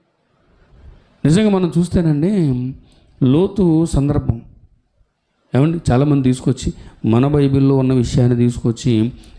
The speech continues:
ఏమండి, ఇదిగో ఇలా ఉంది కదా అంటున్నారు. అసలు రాయించిందే దేవుడు కదా.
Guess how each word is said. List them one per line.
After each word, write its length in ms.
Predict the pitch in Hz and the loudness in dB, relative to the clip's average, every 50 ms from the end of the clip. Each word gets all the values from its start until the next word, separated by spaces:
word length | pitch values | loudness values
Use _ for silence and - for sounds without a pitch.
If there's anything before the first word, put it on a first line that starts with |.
| - - | -4 -2
ఏమండి, 280 | 110 120 139 156 175 - - - - - | 0 0 0 -2 -4 -6 -10 -10 -4 -2
ఇదిగో 220 | 117 120 120 117 | 0 2 2 2
ఇలా 200 | 113 110 113 117 | 2 2 2 2
ఉంది 200 | 120 117 120 120 | 2 2 2 2
కదా 280 | 117 117 113 117 113 113 | 2 2 2 2 2 2
అంటున్నారు. 580 | 110 110 110 104 104 101 98 95 95 - 113 - - - _ _ _ _ _ _ _ _ _ _ _ _ _ _ _ _ _ _ _ _ _ _ - - | 2 0 0 -2 -2 -4 -4 -4 -6 -8 -12 -14 -16 -20 _ _ _ _ _ _ _ _ _ _ _ _ _ _ _ _ _ _ _ _ _ _ -4 0
అసలు 140 | - 98 98 | 2 2 2
రాయించిందే 640 | 95 95 92 101 123 135 131 - - 156 160 170 170 | 2 2 2 2 2 2 0 2 2 2 2 2 2
దేవుడు 320 | 147 143 147 147 160 156 | 2 2 2 2 2 2
కదా. 340 | 143 139 117 98 92 92 | 2 0 0 -2 -4 -8